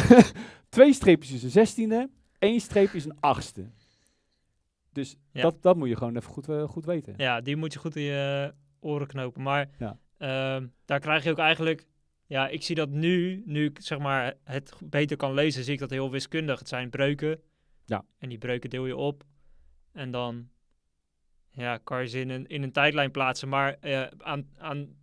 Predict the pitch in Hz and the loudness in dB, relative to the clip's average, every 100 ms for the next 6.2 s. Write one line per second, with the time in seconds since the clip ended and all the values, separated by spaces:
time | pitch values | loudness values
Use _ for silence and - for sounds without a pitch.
0 | _ 156 139 170 175 147 151 143 156 165 | _ -12 -4 -2 0 0 0 0 2 0
1 | 165 170 139 151 143 156 143 151 143 147 | -2 -8 -6 -6 -4 -4 -2 -2 -2 0
2 | 156 131 123 139 131 135 127 135 139 143 | 0 -2 -6 -8 -10 -10 -8 -8 -4 -2
3 | 147 131 127 123 117 123 _ 175 151 143 | 0 -2 -2 -6 -6 -12 _ -6 -4 -4
4 | 156 - 143 143 147 147 127 123 - 165 | -4 -6 -6 -4 -6 -8 -8 -8 -6 -8
5 | - - 165 - 160 151 - 127 - 180 | -8 -12 -12 -10 -10 -10 -12 -16 -10 -6
6 | 156 - | -6 -10